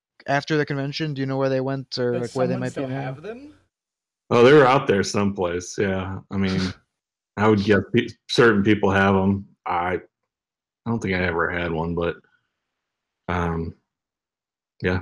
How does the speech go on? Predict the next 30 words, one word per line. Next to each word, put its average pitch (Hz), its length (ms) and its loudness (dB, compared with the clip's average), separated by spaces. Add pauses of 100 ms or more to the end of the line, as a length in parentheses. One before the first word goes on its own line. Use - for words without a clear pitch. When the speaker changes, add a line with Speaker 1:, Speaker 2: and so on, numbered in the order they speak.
(160)
Speaker 3:
they're 113 240 6
around. 92 280 2 (540)
They're 98 100 4
Speaker 2:
Well, 98 100 6
Speaker 3:
around. 87 200 -2 (340)
Speaker 2:
I 196 100 -8
just 196 200 -12
thought 202 200 -4
of 170 140 -10
another 165 300 -8
question 156 480 -10
since 147 320 -20
you 143 60 -20
said 143 260 -16
you 143 100 -14
own 143 180 -16
those. 127 220 -14 (220)
Did 175 160 -10
you 233 160 0
ever 254 320 4
own 220 220 -2
a 165 80 -4
Dot? 131 400 -10 (1600)
Speaker 3:
Yeah, 147 220 2
sure. - 440 0 (340)
Speaker 2:
Oh. 175 300 -12
Speaker 1:
Oh. 170 260 -8 (720)
<laughs> - 240 -2 (160)
Speaker 3:
We 143 160 8
had, 175 280 6